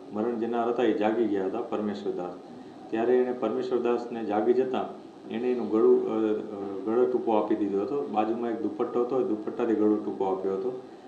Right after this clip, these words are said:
અને ત્યારબાદ એને, અ, અ, મરણ ગયેલા હાલતમાં છોડી દીધી અને એમાંથી નેવું હજાર રૂપિયા જે બોક્સમાં હતા, એક લોકેટ અને આ જે, અ, પરમેશ્વર દાસ છે એનો મોબાઈલ પણ લઈને પોતે જતો રહ્યો હતો.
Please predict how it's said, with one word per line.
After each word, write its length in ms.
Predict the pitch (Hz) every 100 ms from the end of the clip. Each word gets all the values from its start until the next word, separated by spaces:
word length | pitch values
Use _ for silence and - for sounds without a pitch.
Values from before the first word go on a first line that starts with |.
| - -
અને 120 | 107
ત્યારબાદ 460 | 117 120 123 131 123
એને, 180 | 123
અ, 60 | 120 113 - - - - - 107
અ, 40 | 107 104 104 107 101 101
મરણ 200 | 110 117 113
ગયેલા 320 | 120 117 110
હાલતમાં 400 | 107 113 - 113
છોડી 220 | - 120
દીધી 160 | 123 107 - - - -
અને 160 | 107 107
એમાંથી 600 | 107 120 120 120 113 110 98
નેવું 280 | 110 127 123
હજાર 200 | 123 107
રૂપિયા 320 | 107 101 92 - - - - -
જે 80 | 107
બોક્સમાં 560 | 107 110 - 123 110 107
હતા, 200 | 135 -
એક 160 | 113 107
લોકેટ 640 | 104 107 131 143 143 - - - - -
અને 380 | 113 120 120 123 -
આ 120 | 113
જે, 160 | 117
અ, 40 | 117 113 113 107 104 98 104
પરમેશ્વર 400 | 113 131 - 113
દાસ 300 | 117 117 -
છે 300 | 107 - 113
એનો 140 | 110
મોબાઈલ 380 | 107 110 120 117
પણ 180 | 120 110
લઈને 240 | 104 110
પોતે 340 | - 107 135
જતો 280 | 117 104 120
રહ્યો 180 | 113 101
હતો. 280 | 95 127